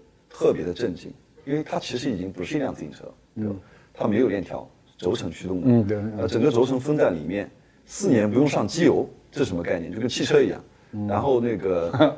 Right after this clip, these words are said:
Speaker 2: <laughs>
Speaker 1: 它实心胎，永远不爆胎，
Speaker 2: 实心胎。
Speaker 1: 对吧？然后它的刹车不是那个橡胶的那种刹车皮，不会磨损，
Speaker 2: 嗯。
Speaker 1: 对吧？它是碟刹的，寿命很长。就这个车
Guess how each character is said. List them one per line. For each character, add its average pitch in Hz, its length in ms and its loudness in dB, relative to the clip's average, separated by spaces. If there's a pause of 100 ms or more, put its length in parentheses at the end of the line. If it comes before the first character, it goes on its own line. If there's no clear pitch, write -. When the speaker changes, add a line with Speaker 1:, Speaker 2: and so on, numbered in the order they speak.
Speaker 2:
<laughs> - 120 -20
Speaker 1:
它 143 140 4
实 127 180 2
心 147 160 2
胎， 143 220 2 (380)
永 113 160 6
远 170 180 10
不 107 160 2
爆 110 180 8
胎， 98 60 -2
Speaker 2:
实 92 60 0
心 90 60 -4
胎。 - 40 -12 (380)
Speaker 1:
对 87 100 -8
吧？ - 160 -10 (200)
然 104 140 -2
后 131 100 0
它 147 140 -2
的 147 100 2
刹 151 200 4
车 151 260 4 (140)
不 95 100 -12
是 127 140 -6
那 117 120 -2
个 85 240 -2
橡 101 240 -6
胶 101 140 4
的 98 80 2
那 87 80 -4
种 87 80 -10
刹 101 160 0
车 107 100 -2
皮， 85 240 -12 (240)
不 - 80 -6
会 147 120 8
磨 90 160 2
损， - 180 -8 (200)
Speaker 2:
嗯。 92 280 -12
Speaker 1:
对 87 100 -4
吧？ 85 80 -6
它 113 120 -2
是 - 80 -12
碟 - 180 -2
刹 110 180 2
的， 98 160 -6
寿 - 160 0
命 117 140 0
很 92 80 -4
长。 - 260 -6 (460)
就 - 80 -4
这 220 160 2
个 185 100 6
车 202 380 4